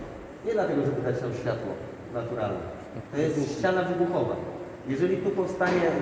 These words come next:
duże ciśnienie, ta ściana ma wylecieć stamtąd. Żeby budynek został, prawda? Żeby nam się sufit na, na, na głowę nie spadł. Więc to jest najsłabsze miejsce przy eksplozji. I po to to jest właśnie.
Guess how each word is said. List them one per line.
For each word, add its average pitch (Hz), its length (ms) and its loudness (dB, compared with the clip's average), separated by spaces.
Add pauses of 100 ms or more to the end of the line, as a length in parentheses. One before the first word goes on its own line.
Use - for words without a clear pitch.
duże 170 280 4
ciśnienie, 156 640 0 (340)
ta 165 120 2
ściana 170 320 2
ma 156 180 4
wylecieć 151 460 2
stamtąd. - 280 -6 (840)
Żeby 131 180 2
budynek 185 420 2 (120)
został, - 180 -4
prawda? 101 320 2
Żeby 151 180 4
nam 151 140 2
się 165 120 -2
sufit 127 360 -2
na, 107 120 0 (220)
na, 107 320 2 (100)
na 120 100 2
głowę 117 240 -2
nie 107 160 -2
spadł. - 220 -8 (320)
Więc 123 160 -4
to 180 80 4
jest 180 120 4
najsłabsze 185 540 2
miejsce 170 420 2
przy 160 280 0
eksplozji. 160 480 0 (680)
I 131 60 -6
po 180 160 0
to 180 120 0
to 156 120 0
jest 143 180 4
właśnie. 110 260 0